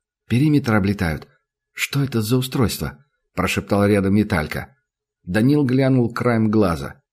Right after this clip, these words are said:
Бинокль у немого был послабже, и он, видимо, не сумел разглядеть того, что разглядел командир.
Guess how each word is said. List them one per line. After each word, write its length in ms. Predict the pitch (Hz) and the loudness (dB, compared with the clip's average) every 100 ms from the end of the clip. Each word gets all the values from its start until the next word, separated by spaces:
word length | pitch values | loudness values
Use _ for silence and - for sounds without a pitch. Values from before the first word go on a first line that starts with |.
| _ - | _ -2
Бинокль 560 | 104 131 156 156 151 | 2 4 4 2 0
у 120 | 139 | 2
немого 440 | 131 131 135 127 117 | 4 4 4 4 4
был 320 | 113 127 - | 6 4 2
послабже, 760 | 101 98 120 120 80 78 64 - _ _ | -4 -4 0 0 0 -4 -8 -12 _ _
и 100 | 101 | 0
он, 100 | 120 | 4
видимо, 420 | 123 131 127 123 - | 4 4 4 2 0
не 120 | 143 | -2
сумел 400 | 139 127 131 131 | 0 2 4 2
разглядеть 560 | 120 113 113 110 113 - | 2 2 2 2 0 -2
того, 240 | 110 123 | -2 -2
что 200 | 123 120 | -2 -2
разглядел 520 | 117 110 123 113 104 | -2 0 0 2 -2
командир. 560 | 104 101 98 80 69 | 0 0 0 -2 -4